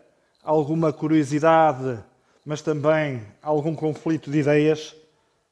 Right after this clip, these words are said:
Hum, e não vou ser eu que vou estar aqui, obviamente, a tirar essas ideias. Portanto, fica aqui só o registro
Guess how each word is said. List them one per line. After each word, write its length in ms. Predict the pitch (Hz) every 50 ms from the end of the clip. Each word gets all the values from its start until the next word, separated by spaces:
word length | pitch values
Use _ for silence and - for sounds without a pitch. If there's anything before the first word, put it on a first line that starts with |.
| _ _ _
Hum, 460 | - 123 123 127 123 123 123 127 131 - -
e 120 | 170 156
não 120 | 156 165 151
vou 160 | 151 160 156
ser 160 | - 165 151
eu 160 | 151 156 151
que 120 | 151 - 135
vou 240 | 127 147 151 151
estar 280 | 143 - - - 151 151
aqui, 520 | 147 - - 147 151 151 143 120 - _ _ _ _ _ _ _ _ _
obviamente, 800 | - 151 147 139 139 151 143 147 147 147 139 127 - _ - - _ _ -
a 100 | 139 143
tirar 320 | - - 147 151 143 143
essas 300 | 143 139 - - 131 120
ideias. 520 | 131 123 127 131 135 135 139 131 - - - _ _ _ _ _ _ _ _ _ _ _ _ _ _
Portanto, 360 | 127 120 - 156 147 139 -
fica 200 | - 147 - 160
aqui 480 | 143 - - 147 147 147 135 - _ _ _ _ _ _
só 300 | - - - 151 143 147
o 40 | 147
registro 600 | 131 123 110 135 139 143 - - - - 127 127